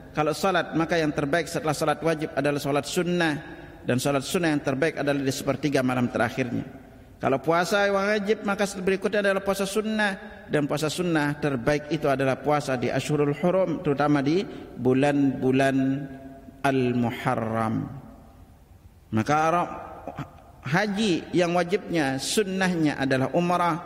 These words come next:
maka kapan waktu terbaik umrah? Maka yang terbaik itu di antara di bulan Ramadan.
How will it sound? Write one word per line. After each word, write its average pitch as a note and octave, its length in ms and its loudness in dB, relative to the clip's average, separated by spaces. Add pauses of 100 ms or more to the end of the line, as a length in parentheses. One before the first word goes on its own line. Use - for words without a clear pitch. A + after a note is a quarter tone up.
(400)
maka C3 220 0
kapan G#3 320 2
waktu G#3 260 -2
terbaik G#3 320 -2
umrah? A3 560 0
Maka D#3 240 0
yang D3 60 -4
terbaik C3+ 320 -2
itu D#3 180 -2
di C3+ 80 2
antara D3 320 2
di D3+ 80 2
bulan D3 240 2
Ramadan. D#3+ 720 0